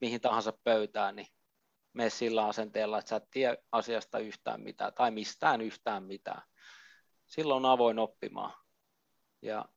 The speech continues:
mä, mä tykkään siitä. Ainakin itselle se, tota, ammentaa paljon.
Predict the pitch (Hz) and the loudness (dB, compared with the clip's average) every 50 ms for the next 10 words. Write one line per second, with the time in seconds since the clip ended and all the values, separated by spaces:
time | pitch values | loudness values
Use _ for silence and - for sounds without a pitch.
0 | _ _ _ _ _ _ _ - 127 120 117 120 120 - - 117 - - - 113 | _ _ _ _ _ _ _ -2 0 0 2 2 0 0 -2 -4 -4 0 2 2
1 | 107 101 117 113 107 104 - 104 - - _ _ _ _ _ _ _ _ _ _ | 2 2 0 -2 -4 -2 -4 -6 -6 -8 _ _ _ _ _ _ _ _ _ _
2 | _ _ _ _ _ _ _ _ _ _ _ - 117 110 110 - 117 117 113 117 | _ _ _ _ _ _ _ _ _ _ _ -6 -6 -6 -4 -2 -2 0 2 4
3 | 107 104 98 - - 104 - 107 104 - - 101 - - _ _ _ _ _ _ | 4 4 2 -2 -4 -6 -4 -6 -6 -4 -4 -6 -6 -8 _ _ _ _ _ _
4 | - - 107 107 104 104 101 101 - 107 101 - - 107 104 104 104 101 101 | -12 -8 -6 -6 -6 -8 -10 -6 -4 -4 -4 -2 -2 -2 -2 -2 -4 -6 -10